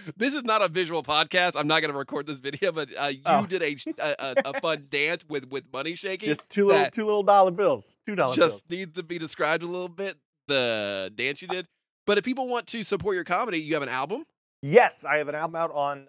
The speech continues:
Speaker 2: uh, all the platforms called Dad Water. You can follow me on all platforms at Tyson Cox Comedy. I post, uh, shorts and pictures. Find me on the Instagram. If you're like, "Which one?" Instagram. Do the Instagram. I'm building my Instagram.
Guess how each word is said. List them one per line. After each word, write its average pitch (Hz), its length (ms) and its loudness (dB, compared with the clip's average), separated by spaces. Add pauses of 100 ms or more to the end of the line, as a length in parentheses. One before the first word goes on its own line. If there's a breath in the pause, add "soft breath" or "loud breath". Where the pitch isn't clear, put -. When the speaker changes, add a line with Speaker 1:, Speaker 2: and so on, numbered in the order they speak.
Speaker 2:
uh, 123 360 -6 (160)
all 143 180 4
the 135 80 -4
platforms 160 580 -2
called 123 300 -2
Dad 190 260 6
Water. 202 500 -2
You 151 120 -8
can 131 120 -10
follow 143 240 4
me 135 240 -10
on 117 460 -6 (100)
all 156 200 2
platforms 151 420 -6
at 127 200 -6
Tyson 131 280 -4
Cox 117 300 -6
Comedy. 156 440 -2
I 127 60 -2
post, 127 380 -12
uh, 110 100 -12
shorts - 640 -4
and - 80 -20 (680)
pictures. 165 480 -2 (140)
Find 220 180 8
me 233 80 -4
on 214 60 -4
the 208 80 -4
Instagram. 120 380 -6 (100)
If - 100 -20
you're 139 120 0
like, 127 160 -2
"Which 254 160 -10
one?" 202 240 0 (100)
Instagram. 120 460 -6
Do 214 100 -8
the 220 80 -6
Instagram. 113 420 -6
I'm 117 80 -18
building 170 240 0
my 156 120 -6
Instagram. - 260 -16